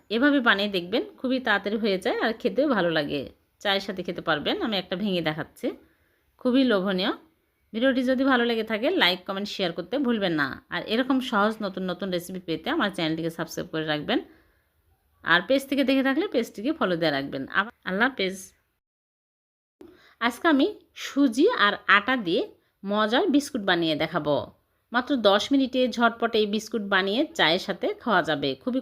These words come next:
কম সময়ে বানানো হয়ে যায় আর খেতে হয় দুর্দান্ত স্বাদের। আশা করছি ভালো লাগবে। তাহলে চলুন দেখে নিই।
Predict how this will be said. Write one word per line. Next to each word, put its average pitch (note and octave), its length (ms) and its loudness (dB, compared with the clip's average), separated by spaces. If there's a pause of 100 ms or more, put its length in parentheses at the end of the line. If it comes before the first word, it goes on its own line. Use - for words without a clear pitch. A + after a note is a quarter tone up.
কম F3+ 180 0
সময়ে A3+ 320 0
বানানো F#3+ 360 0
হয়ে F#3+ 280 0
যায় A#3+ 180 2 (480)
আর F3 180 -4
খেতে B3 240 0 (100)
হয় B3+ 180 4 (420)
দুর্দান্ত E3 480 -2
স্বাদের। C3+ 400 -2 (480)
আশা G3+ 220 -2
করছি A3 280 -2
ভালো G#3+ 260 2
লাগবে। G#3 280 2 (120)
তাহলে G3+ 340 0
চলুন G3 260 0
দেখে A3+ 240 0
নিই। D#3+ 180 0